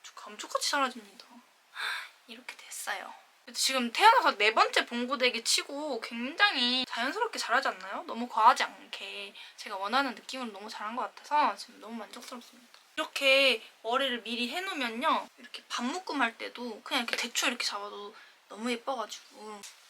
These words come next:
이따가 반묶음을 할지 그냥 이렇게 나갈지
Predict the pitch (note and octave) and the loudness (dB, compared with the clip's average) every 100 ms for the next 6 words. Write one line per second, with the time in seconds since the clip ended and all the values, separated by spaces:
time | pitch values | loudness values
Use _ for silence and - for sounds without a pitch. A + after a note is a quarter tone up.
0 | - - B3+ A#3 - A#3 B3+ C#4 C4+ C#4+ | -10 0 2 2 0 -6 -6 -6 -2 0
1 | D4+ - C4+ C4+ C4 B3 A#3 G#3 G#3 A3+ | 0 -2 -2 0 0 -2 -2 -2 -2 -4
2 | D4 D#4+ | -6 -6